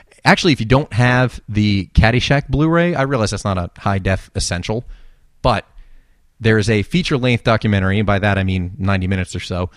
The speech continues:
about the making of Caddyshack that was done for, I believe, the Bio Channel. And, uh, it, it was really fascinating to see how that movie evolved into being about the Caddies,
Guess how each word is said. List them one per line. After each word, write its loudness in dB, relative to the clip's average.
about 0
the -2
making 0
of -4
Caddyshack -2
that -4
was 2
done -2
for, -4
I -2
believe, -2
the -6
Bio -4
Channel. -12
And, 0
uh, 0
it, -6
it 2
was -4
really 2
fascinating 0
to -6
see -2
how 0
that -4
movie 0
evolved -4
into -2
being 2
about -2
the -4
Caddies, 0